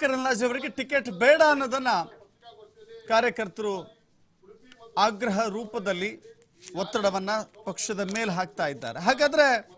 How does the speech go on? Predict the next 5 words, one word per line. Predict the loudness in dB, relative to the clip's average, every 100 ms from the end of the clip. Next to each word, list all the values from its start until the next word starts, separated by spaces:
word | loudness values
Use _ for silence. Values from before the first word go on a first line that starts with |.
| -20 -20 -20 -20 -20 -20 -20 -20 _ _ -6
ಇದನ್ನ | -2 -2 2 2 0 -2
ಕೇಂದ್ರದ | -2 0 -2 0 0 0
ಬಿ | -2 -2
ಜೆ | -2 -2
ಪಿ | -4